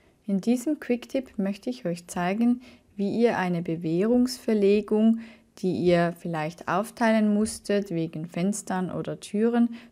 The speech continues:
trotz allem zusammen beschriften könnt. Als allererstes habe ich hier meine Anschlusseisen in der Wand. Um diese zu beschriften, kann ich ganz einfach über die Maßlinie gehen, kann diese Verlegung anwählen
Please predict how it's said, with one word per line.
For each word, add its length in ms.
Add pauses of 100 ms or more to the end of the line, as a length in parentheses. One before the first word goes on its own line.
trotz 320
allem 300
zusammen 520
beschriften 680
könnt. 480 (720)
Als 200
allererstes 720
habe 220
ich 120
hier 420 (260)
meine 360
Anschlusseisen 960
in 240
der 180
Wand. 420 (100)
Um 160
diese 280
zu 140
beschriften, 760
kann 200
ich 120
ganz 280
einfach 560
über 480
die 180
Maßlinie 840
gehen, 680 (140)
kann 280
diese 220
Verlegung 600
anwählen 760